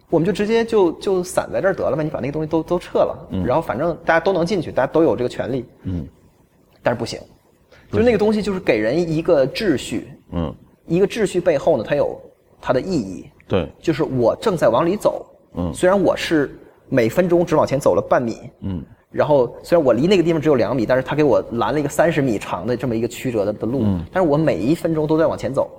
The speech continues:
Speaker 1: 走一步。
Speaker 2: 嗯。嗯。
Speaker 1: 所以我正在慢慢地往里进，
Speaker 2: 嗯。
Speaker 1: 我正在进场的过程当中。
Speaker 2: 对。
Speaker 1: 所以我觉得那尤瓦尔不是说过那个话吗？
Speaker 2: 嗯。
Speaker 1: 就是说，就是人是，就是，是，就是爬行在自己编织的意义之网上的动物，
Speaker 2: 嗯。
Speaker 1: 就这个说法。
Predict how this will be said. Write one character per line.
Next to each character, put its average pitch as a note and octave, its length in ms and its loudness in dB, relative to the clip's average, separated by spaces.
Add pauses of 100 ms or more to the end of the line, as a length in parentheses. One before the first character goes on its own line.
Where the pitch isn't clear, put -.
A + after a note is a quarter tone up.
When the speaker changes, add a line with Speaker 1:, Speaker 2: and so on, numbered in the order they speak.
Speaker 1:
走 F2+ 120 -6
一 G2+ 80 -2
步。 C#3 260 -2
Speaker 2:
嗯。 - 60 -20 (260)
嗯。 E2+ 160 -6
Speaker 1:
所 C3+ 120 -4
以 C#3 40 0
我 C#3 100 2
正 C#3+ 140 -2
在 C3 80 2
慢 C3+ 160 0
慢 B2+ 120 2
地 A#2 60 0
往 A#2+ 100 -2
里 G#2 80 -2
进， D3 200 -8 (260)
Speaker 2:
嗯。 F#2+ 200 -4
Speaker 1:
我 A2 100 0
正 B2+ 80 0
在 C#3+ 80 2
进 D#3+ 140 2
场 - 200 -6
的 - 60 -8
过 D#3+ 140 0
程 - 280 -10
当 F2 160 -8
中。 C#2 200 -10 (200)
Speaker 2:
对。 E2+ 200 -4 (160)
Speaker 1:
所 G3 140 0
以 - 20 4
我 D3 80 4
觉 A#2 80 -2
得 E3 140 0 (260)
那 F3 100 -2
尤 C#3+ 180 4
瓦 F3 120 4
尔 D#3+ 180 4
不 A#2 140 -2
是 - 60 -6
说 C#3 140 0
过 C#3 100 0
那 C#3 100 -2
个 G#2 60 -2
话 G#2+ 260 -4
吗？ G2 180 -14
Speaker 2:
嗯。 - 60 -20
Speaker 1:
就 A#2+ 140 -6
是 F#2 40 -4
说， A#2 240 2 (120)
就 - 120 -12
是 C3 160 -4
人 A#2+ 280 -2
是， B2 420 -6 (480)
就 - 140 -12
是， B2+ 140 -8
是， - 160 -14 (640)
就 C3+ 120 -8
是 B2+ 60 -8 (100)
爬 - 180 -6
行 B2 220 -6
在 C3 160 2
自 D3+ 220 -8
己 G#2+ 120 -10
编 A#2 240 -2
织 A#2+ 140 -4
的 A#2+ 80 -2
意 C#3 180 -2
义 G#2+ 60 -2
之 A#2 120 -6
网 A2 180 -2
上 - 100 -12
的 F#2 60 -12
动 A#2+ 160 -4
物， E2+ 180 -12 (260)
Speaker 2:
嗯。 G2 140 0
Speaker 1:
就 F#2 120 -2
这 A2 120 -4
个 A2 80 -2
说 - 180 -2
法。 - 120 -6